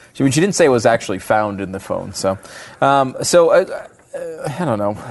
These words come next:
I, we could go through a lot of things here today. Uh, let's just, let's do a couple of things that are kind of interesting. This one's just infuriating. Chris Pratt, who I love. Love, love the Chris Pratt. Glenn, if you did, missed his review on Guardians of the Galaxy two,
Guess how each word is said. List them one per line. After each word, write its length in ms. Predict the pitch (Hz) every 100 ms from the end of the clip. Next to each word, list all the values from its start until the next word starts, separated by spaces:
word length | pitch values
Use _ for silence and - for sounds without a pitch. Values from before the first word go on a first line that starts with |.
| - -
I, 100 | 143 -
we 140 | 175
could 100 | 170
go 100 | 190
through 200 | 147 120
a 20 |
lot 160 | 104 101
of 80 | 101
things 240 | 101 101
here 140 | 101 98
today. 400 | 101 98 98 98 - -
Uh, 380 | 110 101 98 95 - 160
let's 160 | 185
just, 180 | 196 - - - _
let's 160 | 175 -
do 80 | 160
a 40 |
couple 180 | 131 101
of 80 | 95
things 200 | 95 95
that 100 | 92
are 80 | 90
kind 180 | 98
of 80 | 90
interesting. 380 | 92 92 90 110
This 120 | 175
one's 160 | 143 101
just 140 | 98
infuriating. 580 | 90 - - - - - - _ _ - _ _ _ _ _
Chris 220 | - 165 -
Pratt, 320 | 101 - -
who 100 | 156
I 40 |
love. 340 | 143 92 - - _
Love, 400 | 131 156 131 -
love 240 | 156 165 139
the 60 |
Chris 220 | 135 120 -
Pratt. 360 | 98 87 -
Glenn, 280 | 120 127 139
if 100 | 120
you 80 | 117
did, 160 | 120
missed 160 | 135 147
his 140 | 147
review 360 | 120 107 117 135
on 140 | 104
Guardians 360 | 104 110 110 104
of 60 | 98
the 80 |
Galaxy 400 | 101 95 95 -
two, 320 | 92 117 127